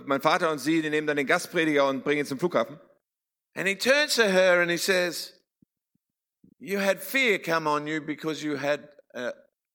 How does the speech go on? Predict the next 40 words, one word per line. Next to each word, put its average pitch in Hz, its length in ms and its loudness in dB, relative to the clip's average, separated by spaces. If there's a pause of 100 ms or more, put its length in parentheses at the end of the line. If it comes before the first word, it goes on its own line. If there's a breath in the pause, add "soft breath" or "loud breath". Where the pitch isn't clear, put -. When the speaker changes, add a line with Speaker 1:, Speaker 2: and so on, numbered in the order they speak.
(140)
Speaker 2:
a 117 120 -6
situation 151 680 -6
with 131 120 -10
snakes." 123 440 -8 (840 soft breath)
Speaker 1:
Ah, 147 140 4
und 147 200 4
dann 160 240 4
dreht 202 200 4
er 247 80 4
sich 220 180 0
zu 214 160 4
ihr 214 140 4
noch 196 140 6
mal 180 140 4
um, 214 280 4
bevor 156 300 4
er 151 40 4
ins 147 100 -2
Flugzeug 151 380 0
geht 151 120 2
und 139 60 -2
sagt, 147 200 2
„Hey, 175 160 2
du 147 120 2
hattest 160 240 -2
da 156 100 0
Angst 175 200 -4
in 160 80 -4
deinem 139 200 2
Leben. 131 220 0
Das 127 140 -6
kam, 160 320 0
als 147 160 -4
du 156 80 -6
eine 135 200 -2
Situation 143 440 -4
mit 147 80 -4
einer 127 180 -4
Schlange 151 260 -2
hattest.“ 104 400 -4